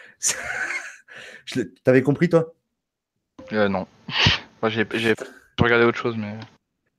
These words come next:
Speaker 1: Putain, mais arrête de regarder YouPorn, là, pendant mes lives. Dis-le si je
Speaker 2: Non,
Speaker 1: t'emmerde.
Speaker 2: non, je regarde autre, <laughs>
Speaker 1: Euh... Moi, j-, avec,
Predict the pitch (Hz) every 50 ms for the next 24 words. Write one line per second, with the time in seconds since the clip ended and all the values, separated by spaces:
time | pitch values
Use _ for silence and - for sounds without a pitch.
0 | _ _ _ - - 180 175 139 120 117 113 127 151 147 151 135 123 123 120 120
1 | 123 123 131 156 151 208 226 220 202 160 147 - 143 139 143 143 147 151 156 175
2 | 170 147 113 104 98 101 107 104 151 190 226 240 - - - 123 139 147 151 156
3 | 156 156 151 156 156 156 151 131 120 - - 110 104 107 117 107 113 - - -
4 | - 123 - - 120 - - - - - - - - _ _ _ _ - - -
5 | - - _ _ _ _ _ _ _ _ _ _ _ _ _ _ _ _ _ _
6 | _ _ _ _ _ _ _ _ _ _ _ _ _ - 95 90 95 95 95 95
7 | 92 90 90 95 92 87 90 92 - 92 98 95 95 - - - - - _ -
8 | 107 110 120 135 143 147 135 131 123 113 104 110 110